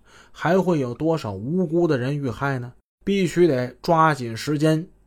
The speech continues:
加紧侦破工作，把那些杀人的恶魔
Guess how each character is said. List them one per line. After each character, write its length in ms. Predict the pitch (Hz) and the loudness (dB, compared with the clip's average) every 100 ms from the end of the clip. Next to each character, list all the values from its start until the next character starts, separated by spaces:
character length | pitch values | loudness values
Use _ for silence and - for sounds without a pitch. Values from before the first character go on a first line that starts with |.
| _ _ | _ _
加 280 | 190 202 180 | 2 4 2
紧 340 | 127 104 110 | 0 -8 -12
侦 240 | - 156 156 | -4 -2 -2
破 200 | - 131 | -4 -4
工 200 | 131 147 | -2 -2
作， 200 | 156 139 _ _ _ _ | -2 -4 _ _ _ _
把 140 | - 139 | -2 2
那 160 | 147 | 2
些 160 | 135 143 | 0 -2
杀 340 | - 160 147 | 0 0 0
人 180 | 147 123 | 0 -2
的 120 | 143 | -2
恶 260 | 135 147 139 | -2 -2 -2
魔 340 | 120 135 139 | 0 0 -2